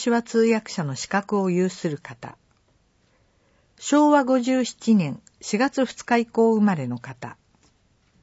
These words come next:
土木技術職、二人程度。学校教育法に定める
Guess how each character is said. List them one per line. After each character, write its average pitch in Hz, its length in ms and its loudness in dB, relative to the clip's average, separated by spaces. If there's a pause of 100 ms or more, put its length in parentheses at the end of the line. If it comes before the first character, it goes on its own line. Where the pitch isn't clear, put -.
(960)
土 208 100 6
木 302 320 4
技 240 180 0
術 254 360 -2
職、 120 460 -10 (800)
二 - 240 2
人 254 120 -2
程 185 280 0
度。 120 160 -12 (1080)
学 196 260 -2
校 294 220 4
教 277 240 2
育 262 260 0
法 247 220 0
に 233 140 6
定 202 320 0
め 190 120 2
る 147 200 -6